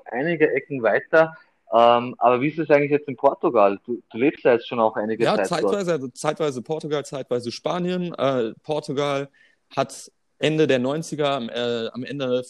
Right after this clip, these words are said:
Speaker 2: oder mitten in einer drastischen Heroinschwemme, äh, alle Drogen entkriminalisiert.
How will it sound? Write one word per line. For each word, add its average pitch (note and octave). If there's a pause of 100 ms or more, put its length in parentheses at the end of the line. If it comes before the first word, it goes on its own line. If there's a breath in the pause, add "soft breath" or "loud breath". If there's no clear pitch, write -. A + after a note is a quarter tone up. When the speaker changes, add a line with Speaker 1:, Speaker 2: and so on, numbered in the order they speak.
(120)
Speaker 2:
oder A2
mitten C#3
in A#2+
einer A#2 (180)
drastischen B2+
Heroinschwemme, C#3+ (380 soft breath)
äh, A2+
alle B2+
Drogen C#3
entkriminalisiert. A#2+